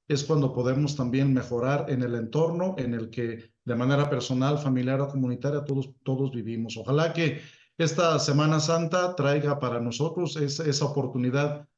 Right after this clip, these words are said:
de renovarnos, de rejuvenecernos y de ir más allá incluso de las situaciones difíciles en las que vivimos ahora.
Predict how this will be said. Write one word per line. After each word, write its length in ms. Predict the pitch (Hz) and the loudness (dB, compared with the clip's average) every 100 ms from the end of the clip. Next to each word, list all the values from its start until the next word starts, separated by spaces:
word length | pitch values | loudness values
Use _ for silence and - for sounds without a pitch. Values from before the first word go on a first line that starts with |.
| - | -8
de 180 | 117 | -4
renovarnos, 840 | 107 110 110 113 143 151 175 175 127 | -4 -4 -4 0 0 0 -2 -6 -6
de 100 | 120 | -6
rejuvenecernos 1120 | 120 135 175 170 165 147 170 170 180 190 - _ _ - | -4 -4 -2 -2 0 0 2 0 0 -2 -4 _ _ -2
y 140 | 135 | 0
de 140 | 123 | 2
ir 380 | 135 151 147 - - | 2 2 0 -6 -4
más 340 | 135 139 151 160 | 2 4 4 2
allá 560 | 135 147 160 165 151 | 2 2 2 0 -2
incluso 380 | 120 131 151 147 | -4 0 0 2
de 80 | 127 | 0
las 140 | 117 | 0
situaciones 460 | 127 123 113 139 135 | -2 -2 0 2 2
difíciles 520 | 127 170 151 139 123 | 0 -2 -2 -2 -2
en 80 | 113 | -6
las 120 | 107 | -6
que 120 | 113 | -6
vivimos 440 | 104 107 120 120 - | -6 -4 -4 -6 -6
ahora. 360 | 98 95 95 | -6 -6 -8